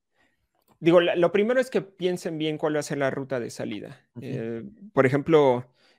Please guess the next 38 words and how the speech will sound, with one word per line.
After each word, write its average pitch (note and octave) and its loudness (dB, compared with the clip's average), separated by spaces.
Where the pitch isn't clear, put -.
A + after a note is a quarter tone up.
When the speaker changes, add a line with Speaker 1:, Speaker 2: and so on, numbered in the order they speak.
Speaker 1:
eh, A#2+ -6
para C#3+ 6
ahondar D3 4
un D#3+ 0
poco D#3+ -4
más D3 -2
en C3 -6
cómo C#3+ -4
fue D3 -2
mi C#3+ -6
proceso, C3+ -10
lo C#3 0
que D3 -6
yo D#3+ 0
hice E3+ -2
fue E3+ -2
venir D3 -2
a D#3 2
hacer D3+ -6
la D#3 -4
maestría C3+ -6
para A#2 -6
acá D3+ -10
Speaker 2:
Ujú. F#3+ -20
Speaker 1:
y C#3 -10
para C#3 2
eso D#3 -2
tuve D#3+ -4
que B2 -2
primero D3 -2
conseguir C3+ -6
una E3+ -6
universidad C3 -6
que D3+ -10
me B2+ -6
aceptara. B2+ -6
Tú D#3 -8
lanza-, D3+ -4